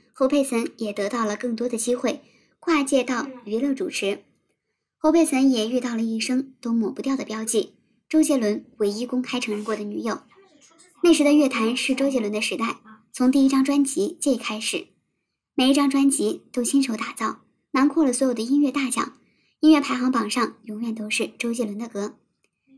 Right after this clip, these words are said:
周杰伦成为时代的标签，当之无愧的天王。二零零四年，周杰伦带着新专辑《叶惠美》上侯佩岑的节目宣传，面对侯佩岑的彩虹夸赞，一向拽拽的周杰伦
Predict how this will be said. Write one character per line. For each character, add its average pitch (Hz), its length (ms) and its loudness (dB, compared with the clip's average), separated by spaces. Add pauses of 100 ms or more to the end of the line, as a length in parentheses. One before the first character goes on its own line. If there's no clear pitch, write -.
(220)
周 320 100 4
杰 294 140 6
伦 269 160 4
成 240 160 0
为 254 80 0
时 214 140 -2
代 226 100 -2
的 208 80 -2
标 226 160 -6
签， 240 320 -2 (200)
当 247 180 0
之 269 120 -2
无 208 140 -4
愧 - 180 -8
的 - 60 -4
天 240 240 -6
王。 214 260 -6 (680)
二 302 120 4
零 294 120 6
零 269 100 6
四 269 140 0
年， 214 320 0 (260)
周 285 140 4
杰 269 120 4
伦 233 140 2
带 254 140 -2
着 233 80 -2
新 254 180 0
专 269 180 2
辑 202 260 0 (100)
《叶 277 120 2
惠 285 200 2
美》 214 120 2 (540)
上 285 260 2
侯 254 160 0
佩 277 140 0
岑 226 160 -2
的 233 100 -4
节 220 140 -4
目 220 140 -2
宣 262 200 0
传， 208 300 -4 (480)
面 302 180 6
对 277 120 4
侯 220 160 -2
佩 247 120 -2
岑 226 160 -4
的 220 100 0
彩 220 160 -4
虹 208 160 -8
夸 240 200 -6
赞， 240 240 -4 (400)
一 262 120 4
向 269 220 2
拽 240 180 -2
拽 226 160 -2
的 208 140 -6
周 247 140 -2
杰 226 160 -4
伦 202 260 -4